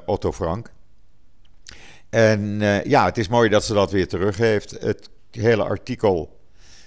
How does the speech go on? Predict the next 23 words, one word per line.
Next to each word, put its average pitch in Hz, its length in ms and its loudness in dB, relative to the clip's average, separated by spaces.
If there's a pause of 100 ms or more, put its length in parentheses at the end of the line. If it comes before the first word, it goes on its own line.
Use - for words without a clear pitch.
met 104 180 -2
alle 104 240 2
details, 90 840 0
eh, 90 680 0 (220)
staan 95 480 -2
op, 95 360 -6
eh, 87 220 0 (320)
natuurlijk 101 560 -6
israelnieuws 98 720 -4 (220)
punt 107 360 -4
N 104 280 -6
L. 101 200 -2 (1120)
En 123 180 -2
dan 135 240 6
is, - 320 -2
eh, 127 200 6 (640)
Yair 139 380 4
Lapid 131 480 -2
nog 123 180 -2
steeds 131 360 2
in 110 440 -2
de 110 140 -2
Emiraten. 117 800 0